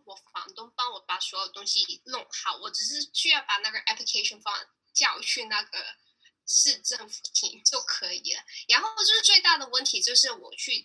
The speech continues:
交那个 application form 的时候，就是那个，呃，太太她只会说德文，然后那个时候我的德文超烂，我只会说一些很简单，然后我们两个就坐，坐在那边坐了好几分钟，他就觉得，哎，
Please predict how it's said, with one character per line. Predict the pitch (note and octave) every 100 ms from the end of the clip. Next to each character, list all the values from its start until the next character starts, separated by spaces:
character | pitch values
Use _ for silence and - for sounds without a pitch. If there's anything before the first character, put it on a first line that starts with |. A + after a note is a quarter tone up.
| -
交 | C#4 A#3 A#3
那 | A3 G#3+
个 | -
application | - - G#3+ A3 G#3+ G#3+
form | G#3 F#3
的 |
时 | - -
候， | -
就 | -
是 | B3
那 | C4 B3
个， | -
呃， | - - - - _ - -
太 | - -
太 | - -
她 | C4
只 | A#3 F3+
会 | G#3
说 | G3 G3 - -
德 | - -
文， | - - _ _
然 | G#3+
后 | E4
那 | E4
个 | D4+
时 | -
候 | F#3
我 | -
的 | F3+ -
德 | F#3 -
文 | -
超 | - - G#3
烂， | F#3+ G#3 -
我 | G3
只 | F#3+
会 | G#3 G3+
说 | A3 G#3
一 |
些 | G#3 G#3+
很 | - -
简 | - - -
单， | G3+ G3+
然 | G#3
后 | - A3
我 | -
们 | F#3 F#3+
两 | F#3 -
个 | G#3+
就 | G3+
坐， | G3+ - - _ -
坐 | - C4
在 | C4 A#3
那 | A3+
边 | - G#3+ - -
坐 | - D4+
了 |
好 | A#3+ - A3
几 | - - -
分 | G#3+ -
钟， | - - -
他 | - C#4+
就 | -
觉 | F#3
得， | -
哎， | -